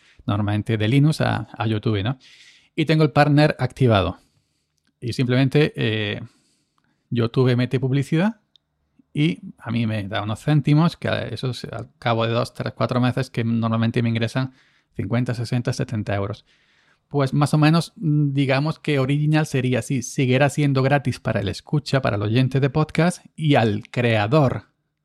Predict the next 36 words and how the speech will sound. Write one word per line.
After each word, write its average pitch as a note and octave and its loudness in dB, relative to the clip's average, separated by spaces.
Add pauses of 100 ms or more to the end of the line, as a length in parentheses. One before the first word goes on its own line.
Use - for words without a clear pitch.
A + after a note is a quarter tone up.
(180)
de A2 -2
ese - -6
pod-, - -2
de, A#2 -2
de A#2+ 2
ese, B2+ 0
perdón, A2+ -4
de G#2+ -6
ese A2+ -6
podcast, - -6
al A2 -6
creador A2+ -2
de A#2 -2
ese B2+ -6
contenido, C3 0 (420)
pues C3+ -6
también B2+ 2
le A#2+ 2
va A2+ 2
a - 2
repercutir A#2+ -2
económicamente A#2 2 (240)
con A#2 -10
una G2+ -4
pequeña A2 -2
parte A#2+ 0
de A#2 0
lo A#2+ -2
que D3 -2
se - -6
genere G2+ -10
dentro A2+ -6
de, A#2 -6
de, G#2+ -8
de A2+ -4
Original. B2 -2